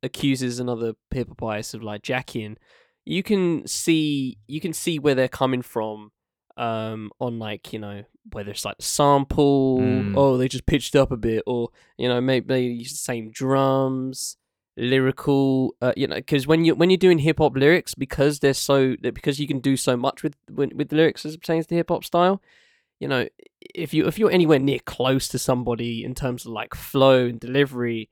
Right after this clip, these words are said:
Speaker 1: um, and lyrical content, then, you know, there's a lot of s-, there's a, there's a lot of smoke to be had there. But when it comes to something like this, where, you know, it's that, <clears throat> it's, it's the, it's the moody,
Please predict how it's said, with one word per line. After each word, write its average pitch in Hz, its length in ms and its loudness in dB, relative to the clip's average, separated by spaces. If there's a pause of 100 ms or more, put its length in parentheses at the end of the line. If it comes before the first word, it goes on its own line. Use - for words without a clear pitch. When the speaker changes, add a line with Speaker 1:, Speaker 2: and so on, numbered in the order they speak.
(440)
Speaker 1:
um, 120 520 -2
and 117 120 -6
lyrical 147 280 4
content, 120 540 -6
then, 117 320 -8
you 131 80 -6
know, 110 160 -8
there's 117 220 -10
a 139 80 -2
lot 143 140 2
of 131 60 -6
s-, - 140 -6
there's 131 220 -4
a, 139 140 -6
there's 139 180 -2
a 165 60 2
lot 143 80 4
of - 80 -2
smoke 147 440 2
to - 160 -4
be 127 180 -2
had 117 420 -4
there. - 280 -10 (1080)
But 139 80 -6
when 160 120 2
it 190 60 0
comes 180 280 -2
to 151 100 -2
something 151 300 0
like 135 160 0
this, 147 380 6
where, 131 380 2 (880)
you 143 120 -4
know, 135 140 -2
it's 131 120 -6
that, 135 280 0 (160)
<clears throat> - 160 -12
it's, 139 580 0
it's - 160 -4
the, 131 240 0
it's 123 120 -6
the 131 100 0
moody, 131 920 4